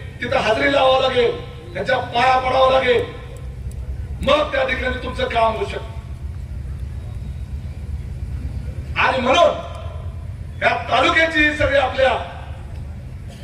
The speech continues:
अत्यंत महत्वपूर्ण असलेली ही जी निवडणूक आहे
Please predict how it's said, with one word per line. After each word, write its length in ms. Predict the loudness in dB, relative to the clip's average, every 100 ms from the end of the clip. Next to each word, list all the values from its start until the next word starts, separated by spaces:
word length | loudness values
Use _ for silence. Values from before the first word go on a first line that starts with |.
| -12 -10 -10 -8 -8 -8 -8 -8 -8 -2 2
अत्यंत 300 | 6 6 6
महत्वपूर्ण 600 | 4 4 4 0 0 2
असलेली 320 | 4 4 4
ही 100 | 4
जी 160 | 2
निवडणूक 380 | 2 4 4 2
आहे 160 | 0